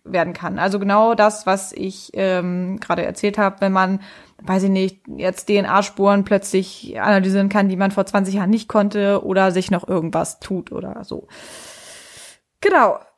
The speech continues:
Ähm, Daniel hat die Verfassung gerade schon angesprochen. Äh, der D A V, der Deutsche Anwaltverein, hat schon gesagt, Freunde, ist Unsinn, weil verstößt gegen Artikel hundertdrei Absatz drei Grundgesetz.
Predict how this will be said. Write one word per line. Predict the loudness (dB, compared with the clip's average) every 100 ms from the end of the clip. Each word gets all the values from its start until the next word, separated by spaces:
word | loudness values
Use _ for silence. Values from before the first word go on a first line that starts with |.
| _
Ähm, | 0 2 0 -2 -6 _ _ _ _ _ _ -12
Daniel | -2 2 2
hat | 0
die |
Verfassung | -2 -2 -2
gerade | -2 -2
schon | -4
angesprochen. | -4 -4 0 0 0 -4
Äh, | 0 2 4 2
der | 0
D | 0 -2
A | -2
V, | 0 2 2 0
der | 0 2 0 -4 -10
Deutsche | -14 -2 -2 -2
Anwaltverein, | -4 -4 -2 -2 -2 -2
hat | -6
schon | -6
gesagt, | -4 -4 -6 -20
Freunde, | -20 -6 -2 2 2
ist | 2 -6 -16 -18 _ _ _ _
Unsinn, | -4 -2 0 0 0 2
weil | 6 6 4 -4 -18 -20 _ _ _
verstößt | -8 -2 -2 -2
gegen | -4 -4
Artikel | -6 -6 -6 -6
hundertdrei | -6 -6 -2 0 0
Absatz | -4 -10 -6
drei | -4
Grundgesetz. | -2 -2 0 0 0 -10